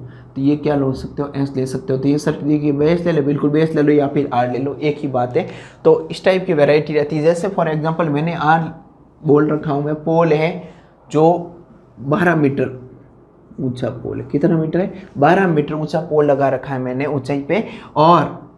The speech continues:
जो मैं देख सकता हूँ यहाँ से ऐसे vehicle को देख रहा हूँ तो ये तेरह मीटर दूरी तक अपन देख पा रहे हैं उसको, ऐसे तेरह मीटर,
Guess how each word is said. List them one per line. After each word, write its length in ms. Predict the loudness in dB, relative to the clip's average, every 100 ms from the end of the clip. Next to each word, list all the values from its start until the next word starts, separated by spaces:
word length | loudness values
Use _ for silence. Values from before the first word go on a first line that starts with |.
| _ _ _ _ -20 -6
जो 180 | 0 2
मैं 160 | 4
देख 220 | 6 4
सकता 280 | 2 -4 -4
हूँ 100 | -4
यहाँ 180 | -4 -4
से 160 | -6 -8
ऐसे 220 | -6 -6
vehicle 340 | -6 -4 -2
को 140 | 0 0
देख 240 | 2 0
रहा 100 | 0
हूँ 160 | -2 -2
तो 80 | -2
ये 220 | 0 0 -2 -12 -18 0
तेरह 220 | 4 6
मीटर 400 | 4 2 0 -2 -6 -20 -20 -20 _ -20 -8
दूरी 240 | 0 2 2
तक 200 | 0 -2
अपन 280 | -2 -4 -4 -8 -2
देख 160 | 0 0
पा 220 | -2 0
रहे 120 | 0
हैं 60 | -2
उसको, 320 | -6 -4 -2
ऐसे 280 | -2 -4 -4 -4 -2
तेरह 200 | 0 0
मीटर, 320 | -2 -4